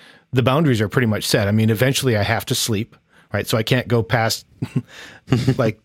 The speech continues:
ten thirty is usually when I try to end so that I can spend a little bit of time with my wife before I go to bed. And then I'm typically up at five to feed the dog. And then shortly after that, I'll start working until, like, six thirty when it's time for my son to go to school, say, say goodbye to him, so, you know, like, do, do that whole thing. So, like,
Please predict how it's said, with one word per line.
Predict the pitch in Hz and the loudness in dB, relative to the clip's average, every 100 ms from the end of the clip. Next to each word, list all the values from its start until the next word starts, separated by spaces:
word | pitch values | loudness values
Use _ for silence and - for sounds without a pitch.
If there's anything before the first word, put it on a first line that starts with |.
| - | -2
ten | 147 131 | 2 2
thirty | 139 127 123 | 2 4 4
is | 117 98 - - | 4 0 -6 -4
usually | 143 143 123 123 | 2 4 4 4
when | 113 113 | 4 2
I | |
try | 104 131 110 | 2 0 0
to | 110 | 0
end | 110 107 107 98 - - - | 2 2 2 -2 -14 -20 -6
so | - | 0
that | 123 | 2
I | |
can | 113 110 | 2 0
spend | - 113 | 2 0
a | 135 | 2
little | 120 | 2
bit | 113 | 2
of | 113 | 2
time | 131 117 | 2 2
with | 107 | 2
my | 117 | 2
wife | 107 110 - | 2 0 0
before | 101 113 | -2 0
I | 101 | 2
go | |
to | 98 | 0
bed. | 87 135 135 120 - - - | 2 2 2 0 -10 -18 -2
And | 120 | 2
then | 120 | 2
I'm | 113 | 2
typically | 135 127 - 113 | 2 0 2 0
up | 107 | 0
at | - | -2
five | 127 117 104 | 0 0 0
to | 110 | 0
feed | 120 95 | 0 0
the | |
dog. | 90 117 117 110 | 0 0 2 2
And | 110 | 2
then | 107 | 2
shortly | 104 123 110 107 | 2 0 0 -2
after | 98 107 | 0 0
that, | 104 | 0
I'll | 95 | -2
start | - 107 101 | -2 -2 0
working | 110 - 104 | -2 0 0
until, | 101 - 104 95 | 0 0 0 0
like, | 98 90 - _ - | -2 -2 -8 _ -4
six | - 110 | -2 0
thirty | - 139 127 | 2 4 4
when | 123 113 107 | 4 4 2
it's | - | 0
time | 117 110 | -2 0
for | 113 | -2
my | 101 | -2
son | - 139 | -2 0
to | 120 | 0
go | 113 | -2
to | 104 | -2
school, | 98 - 147 139 135 - - - - | -6 -4 0 2 0 -2 -14 -20 -20
say, | - 139 113 113 - | -4 0 0 0 -2
say | 151 | 0
goodbye | 120 113 120 | 2 2 2
to | |
him, | 113 117 117 110 | 2 2 2 2
so, | 101 - | 0 -4
you | 110 | -4
know, | 104 | -2
like, | 95 | -2
do, | - 131 | 0 0
do | 117 127 | 0 0
that | 131 117 | 2 2
whole | 120 | 2
thing. | 123 | 0
So, | 104 120 | 0 0
like, | 110 | -2